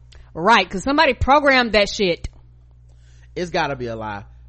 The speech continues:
Speaker 2: It wouldn't send you nothing but letters. That doesn't even make sense.
Speaker 1: Right. Normally it's letters, numbers, pounds, stars, dollar sign, question marks. Everybody done had to reset the word. You were like, "God damn, this is fifteen letters."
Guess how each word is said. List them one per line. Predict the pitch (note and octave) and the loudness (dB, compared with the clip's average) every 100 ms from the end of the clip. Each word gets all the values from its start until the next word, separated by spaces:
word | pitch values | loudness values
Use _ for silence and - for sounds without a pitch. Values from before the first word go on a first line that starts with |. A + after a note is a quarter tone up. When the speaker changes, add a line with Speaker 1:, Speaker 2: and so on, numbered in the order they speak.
| - - - - - | -20 -20 -20 -18 -6
Speaker 2:
It | F3 | -4
wouldn't | E3 F#3+ G3 F3+ | -2 0 0 -4
send | - E3 D#3 C#3+ | -10 -10 -10 -10
you | D3 | -12
nothing | C3+ C3 B2+ A#2+ | -10 -10 -10 -10
but | A2+ G#2 | -10 -10
letters. | G2+ F#2 F2 - - A#2+ | -12 -14 -16 -20 -20 -12
That | D3+ | -8
doesn't | D3+ C#3+ | -8 -8
even | C#3 A#2+ | -10 -12
make | G#2 | -14
sense. | - F#2 E2+ - - - | -16 -20 -20 -20 -20 -6
Speaker 1:
Right. | F3 G#3 F3+ F#3+ | 0 2 0 -2
Normally | A3 B3+ G#3 | -2 0 -2
it's | E3+ | -4
letters, | E3+ A3 A#3+ A#3+ A#3 G3+ | -2 0 2 2 0 0
numbers, | A3 A3+ A3 A3 - | 2 2 2 0 0
pounds, | A3+ A3 A3 A3 A3 | 0 2 2 0 -4
stars, | - A3 A3 A3 G#3+ G#3+ G#3 G#3 G3+ - - - - | 0 6 8 8 6 6 4 2 -2 -8 -20 -20 -18
dollar | D#3+ G3 A#3 A#3 G#3+ | -2 2 4 4 0
sign, | - A3+ A3 G#3+ G#3+ | 0 0 2 0 0
question | G#3 - G#3+ - A3+ G#3+ | -2 0 -2 0 0 4
marks. | G#3 G#3 G3+ G3+ - | 4 6 6 4 0
Everybody | F#3 B3+ D#4+ C4 B3 G#3 | -2 2 2 4 2 2
done | G#3+ G#3 | -2 0
had | G#3+ G3 | 0 -2
to | |
reset | F3 G3+ - G3 - | -4 -8 -6 -6 -6
the | E3+ | -4
word. | G3+ G3 | -2 -2
You | G#3+ | -4
were | C4 | -4
like, | F#3+ F3 | -6 -2
"God | C#4+ F4 | 0 0
damn, | F4 C#4 | 0 0
this | F4+ F4+ | 0 -4
is | G#3+ | -4
fifteen | C#4+ D4+ D#4+ E4+ | -6 -4 -2 0
letters." | F4+ C#4 G3 D#3 - | 2 2 0 -6 -14